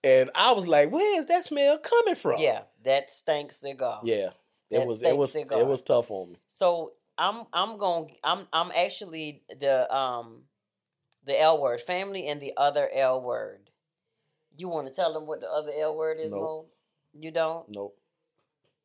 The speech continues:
Speaker 2: Okay, well, we ain't gonna tell y'all what the other, other L
Speaker 1: Yeah, you
Speaker 2: word.
Speaker 1: got to buy the
Speaker 2: Y'all
Speaker 1: book
Speaker 2: got
Speaker 1: for
Speaker 2: to
Speaker 1: that.
Speaker 2: buy the book.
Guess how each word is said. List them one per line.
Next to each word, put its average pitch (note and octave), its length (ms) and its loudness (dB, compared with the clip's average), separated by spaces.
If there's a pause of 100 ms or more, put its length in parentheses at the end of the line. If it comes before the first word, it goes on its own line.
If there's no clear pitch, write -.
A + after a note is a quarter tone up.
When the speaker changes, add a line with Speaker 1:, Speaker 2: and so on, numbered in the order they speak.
(680)
Speaker 2:
Okay, C3+ 320 -4
well, C#3+ 180 -10
we C#3 120 -10
ain't C3+ 140 -8
gonna C3+ 120 -14
tell - 160 -10
y'all G2+ 200 -10
what - 160 -16
the - 140 -20
other, - 180 -14
other A#2+ 260 -12
L A2+ 80 0
Speaker 1:
Yeah, G#2+ 80 0
you G#2 60 -6
Speaker 2:
word. C3 80 -8
Speaker 1:
got C3+ 140 4
to A#2+ 60 -8
buy B2 160 4
the B2 60 6
Speaker 2:
Y'all F#3 100 6
Speaker 1:
book - 80 2
Speaker 2:
got E3 100 6
Speaker 1:
for C#3+ 60 2
Speaker 2:
to C#3 60 0
Speaker 1:
that. A#2 80 -2
Speaker 2:
buy B2 140 -2
the A#2+ 60 -6
book. A#2+ 380 -8